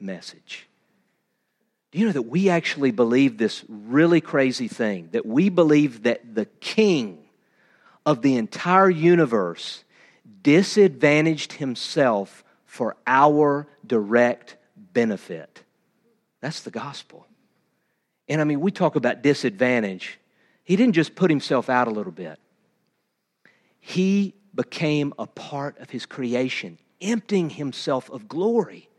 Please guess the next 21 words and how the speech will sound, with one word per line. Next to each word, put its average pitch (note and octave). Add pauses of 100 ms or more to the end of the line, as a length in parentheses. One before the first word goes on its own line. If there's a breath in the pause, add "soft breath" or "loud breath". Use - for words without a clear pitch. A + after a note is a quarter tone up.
(1120)
walking F#3+
through F3
life D3 (380)
as D3+
a -
poor A#3
man F3+ (920)
and C#3
making G#3+
himself F3
obedient F3+ (800)
to E3+
the B2+
shameful F3
Roman D3+
cross - (460)
so -
that A#2+
we F3+
might F3
benefit D3+